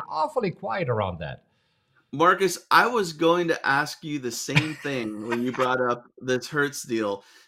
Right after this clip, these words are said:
Speaker 2: because it's, I mean, it's a big deal. Um, and, you know, the, the, um,
Speaker 1: See.
Speaker 2: the rental car business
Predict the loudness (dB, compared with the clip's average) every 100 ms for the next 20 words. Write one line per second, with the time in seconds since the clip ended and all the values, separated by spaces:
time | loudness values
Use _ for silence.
0 | _ -2 2 4 4 0 -6 -12 -16 -2
1 | 0 0 -2 -12 -4 -2 -2 -4 -6 -4
2 | -8 -6 -2 -2 -2 -8 -8 -6 -6 -8
3 | _ _ 0 4 4 2 4 4 4 2
4 | 4 6 4 2 -4 -2 0 0 -2 -6
5 | _ _ _ _ _ _ _ -4 0 2
6 | 2 2 2 4 2 -2 -8 -14 -20 -20
7 | _ -10 -8 -4 -2 -2 -4 -6 -4 -2
8 | -2 -4 -4 -6 -8